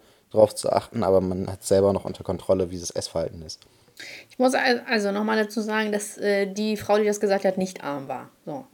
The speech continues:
Speaker 1: Mhm.
Speaker 2: das, äh, so, also die, die Ärmeren sogar, die ha-, die wussten, dass, äh,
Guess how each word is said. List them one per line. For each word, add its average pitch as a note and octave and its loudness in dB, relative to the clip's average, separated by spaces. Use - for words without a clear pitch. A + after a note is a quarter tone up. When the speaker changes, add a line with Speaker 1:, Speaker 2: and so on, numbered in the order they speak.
Speaker 1:
Mhm. G#2+ -2
Speaker 2:
das, G2 -2
äh, - -10
so, D#3+ -8
also E3+ -4
die, B3+ 4
die G#3+ -2
Ärmeren A3+ 2
sogar, F#3+ 0
die F#3+ -2
ha-, - -6
die G3 -2
wussten, E3 0
dass, F3 -2
äh, E3+ 0